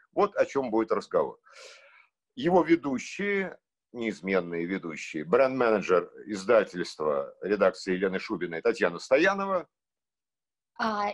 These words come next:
Speaker 2: и Алексей Ю-, Юдин, советник, э, директора "Иностранки".
Speaker 1: Все точно, все пока совпадает. Так, наш сегодняшний гость, ну, хотя, собственно, какой это гость, да, наш сегодняшний герой,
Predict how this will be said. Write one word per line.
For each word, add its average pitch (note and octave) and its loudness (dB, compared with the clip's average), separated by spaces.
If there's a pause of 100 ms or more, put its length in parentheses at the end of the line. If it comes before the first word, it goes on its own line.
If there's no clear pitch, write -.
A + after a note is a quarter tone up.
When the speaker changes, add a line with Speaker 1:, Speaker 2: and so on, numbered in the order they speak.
(100)
Speaker 2:
и C#4+ -2
Алексей A3 -6
Ю-, A3 -16
Юдин, D4+ 0 (480)
советник, C4+ -2
э, G3+ 0
директора A3+ -4 (140)
"Иностранки". F#3+ -10 (600)
Speaker 1:
Все G3+ 0
точно, G3+ -4
все - -2
пока F3+ 2
совпадает. F2 -4
Так, A#2+ 0 (500)
наш F3+ -2
сегодняшний D#3+ -8
гость, G#3 -2 (400)
ну, D#3 -14
хотя, C3+ -8
собственно, - -14
какой B2+ -2
это A#2+ -10
гость, A#2+ 0
да, D3 2
наш D3 -2
сегодняшний D#3 -2
герой, D3 4